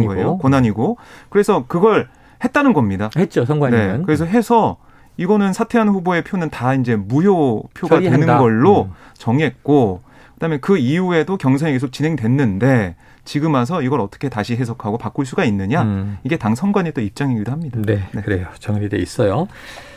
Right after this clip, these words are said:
Speaker 1: 자, 그럼 이제 민주당은 계속 좀 지켜봐야 되는 상황인데 이게 길어지면 길어질수록 민주당은 깊은 고민이 될 것 같습니다. 빠른 수습이 어떻게 이루어질지, 또 이낙연 후보의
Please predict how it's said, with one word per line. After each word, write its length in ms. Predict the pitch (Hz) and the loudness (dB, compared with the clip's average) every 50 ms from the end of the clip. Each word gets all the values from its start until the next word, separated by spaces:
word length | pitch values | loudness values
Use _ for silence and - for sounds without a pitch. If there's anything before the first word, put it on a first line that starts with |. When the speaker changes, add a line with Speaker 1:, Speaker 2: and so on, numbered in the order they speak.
| - - - - - | -20 -20 -20 -20 -14
Speaker 1:
자, 280 | - - 160 139 123 | -4 -2 -2 -2 0
그럼 200 | - 165 160 156 | 0 0 0 2
이제 140 | 143 131 135 | 2 2 2
민주당은 500 | 127 156 180 180 175 170 190 185 190 190 | 2 2 2 2 0 2 2 2 2 0
계속 280 | 165 - 139 - - - | -2 -2 -4 -6 -6 -6
좀 120 | 180 165 | -4 -4
지켜봐야 640 | 127 - - - - - 208 196 190 185 180 170 160 | -4 -6 -10 -10 -4 -2 0 2 2 2 2 2 0
되는 260 | 160 160 160 160 151 | 0 0 0 -2 -2
상황인데 680 | - 175 160 156 151 139 113 104 95 90 107 101 90 82 | -2 -2 -2 0 -2 -2 -4 -6 -8 -8 -6 -6 -6 -6
이게 180 | 90 101 110 | -6 -6 -8
길어지면 880 | 107 - - 147 147 143 165 160 156 139 139 143 139 143 147 143 139 127 | -8 -6 -2 0 2 2 2 2 0 -2 -4 -4 -4 -2 -2 -4 -4 -6
길어질수록 840 | - 123 127 117 107 107 98 - - - 98 95 110 151 185 - - | -4 -2 -2 -2 -2 -4 -8 -8 -10 -8 -6 -4 -2 -2 -4 -4 -6
민주당은 500 | - 117 107 107 107 - 107 104 104 107 107 | -6 -6 -4 -6 -6 -6 -6 -6 -6 -6 -6
깊은 300 | - 127 123 127 139 123 | -2 -2 -2 0 0 0
고민이 580 | 113 110 104 101 98 98 92 90 92 104 120 123 | 0 0 -2 -2 -4 -6 -6 -6 -4 -2 -2 -2
될 120 | - - | -2 -2
것 100 | - - | -2 0
같습니다. 540 | 117 98 - - 120 101 90 - 120 113 - - - - - | -2 -2 -4 -6 -8 -8 -6 -4 -6 -6 -6 -8 -20 -12 -8
빠른 260 | 143 139 143 143 135 | -8 -6 -4 -4 -4
수습이 400 | 127 135 131 127 - 123 147 165 | -2 -4 -6 -6 -2 0 2 2
어떻게 260 | 131 - - - - 131 | 2 0 -4 -2 0 2
이루어질지, 540 | 117 120 113 101 98 90 - - 107 95 - - - - - - - - | 2 2 2 0 -2 -6 -6 -8 -8 -8 -8 -10 -20 -20 -20 -20 -14 -6
또 60 | - 147 | -2 0
이낙연 380 | 156 156 180 170 151 151 139 123 | 2 2 2 2 2 2 0 0
후보의 600 | - - 190 202 175 131 98 87 95 135 190 | 0 0 0 0 0 0 0 -2 -4 -6 -6